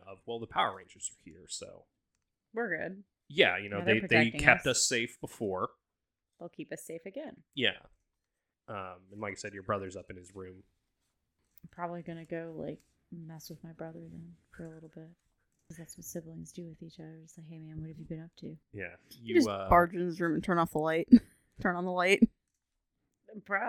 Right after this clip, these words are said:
Speaker 2: I mean, that's not, that's not uncommon.
Speaker 1: He seems to be, like, sitting at his computer playing a, a game with his, uh, friends.
Speaker 2: Mm.
Speaker 1: Um, and I think what you notice immediately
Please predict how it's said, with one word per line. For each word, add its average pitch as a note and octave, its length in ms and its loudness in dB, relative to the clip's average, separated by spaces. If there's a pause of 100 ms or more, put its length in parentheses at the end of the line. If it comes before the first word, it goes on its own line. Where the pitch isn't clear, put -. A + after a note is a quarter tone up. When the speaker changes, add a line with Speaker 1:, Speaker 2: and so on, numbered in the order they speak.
Speaker 2:
I F3+ 80 -2
mean, F3+ 440 -10
that's G3+ 300 6
not, F#3 320 4
that's F3+ 300 8
not F#3 260 2
uncommon. F3 640 -2 (340)
Speaker 1:
He C3 140 -4
seems D3 320 2
to C3 80 -4
be, A2+ 320 2
like, G2+ 220 -8
sitting G#2 260 -2
at G2 100 -8
his F#2+ 140 -10
computer F#2+ 380 -12
playing F#2+ 380 -10
a, - 1000 -20
a G2+ 40 -8
game F#2 420 -12 (760)
with G2 160 -12
his, F#2 240 -12
uh, F2+ 240 -12
friends. G2+ 600 -4 (140)
Speaker 2:
Mm. F#3+ 260 -14 (680)
Speaker 1:
Um, G2 400 -2 (1000)
and B2 120 0
I B2 60 4
think A3 320 -4
what - 160 -6
you A#2 200 -6
notice A2 640 -4
immediately A2+ 840 -16